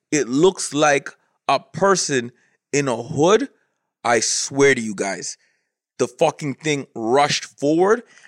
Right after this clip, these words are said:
and my entire body locked into the bed. I couldn't move. And I'm locked up in the bed and I can't move. Like, my eyes are open, but I can't move. And I'm panicking. And my mom always said, "When this happens,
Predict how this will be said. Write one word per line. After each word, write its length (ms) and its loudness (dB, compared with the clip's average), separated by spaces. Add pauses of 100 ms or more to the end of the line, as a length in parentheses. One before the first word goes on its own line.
and 140 -4
my 180 -4
entire 560 0
body 380 2
locked 600 0 (720)
into 300 0
the 100 0
bed. 420 0 (160)
I 120 2
couldn't 440 0
move. 460 -6 (300)
And 100 -4
I'm 100 -4
locked 380 -4
up 140 -2
in 120 -2
the 80 0
bed 380 0 (200)
and 120 0
I 80 2
can't 400 0
move. 260 -2
Like, 160 0
my 180 0
eyes 240 0
are 120 0
open, 260 0
but 140 0
I 60 0
can't 380 0
move. 260 0 (200)
And 140 -2
I'm 100 -4
panicking. 640 -2 (180)
And 100 -8
my 100 0
mom 300 0
always 260 0
said, 340 0 (220)
"When 420 0
this 220 2
happens, 680 -2